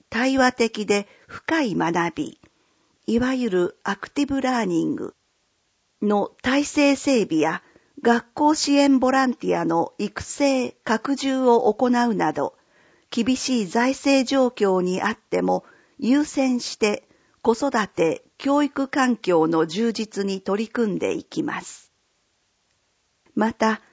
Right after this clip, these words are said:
地域においても、沼間で始まった逗子子どもゼロ円食堂が、池子の体験学習施設スマイルと、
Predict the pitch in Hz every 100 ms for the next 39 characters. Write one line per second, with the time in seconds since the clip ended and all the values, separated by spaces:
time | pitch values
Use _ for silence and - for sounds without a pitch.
0 | _ - 359 320 - 196 185 180 185 190
1 | - 180 151 - _ _ _ _ - 214
2 | 247 285 269 254 247 240 226 226 214 208
3 | _ - 196 - _ _ _ - 190 277
4 | - 202 175 - - 240 285 277 269 214
5 | 240 294 302 294 277 262 254 185 156 135
6 | 110 107 - _ _ - 196 196 - -
7 | _ - 214 277 277 254 233 214 - -
8 | 269 294 - 277 269 254 - - - 247
9 | 240 - 240 233 - 170 - - 233 262
10 | 226 165 143 - 92